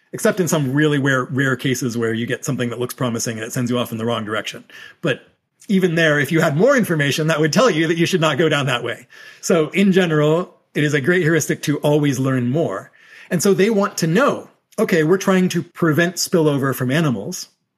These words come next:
Which animal reservoirs are the most dangerous?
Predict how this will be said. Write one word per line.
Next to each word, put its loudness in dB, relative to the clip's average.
Which -4
animal 2
reservoirs -2
are 0
the -2
most -2
dangerous? -4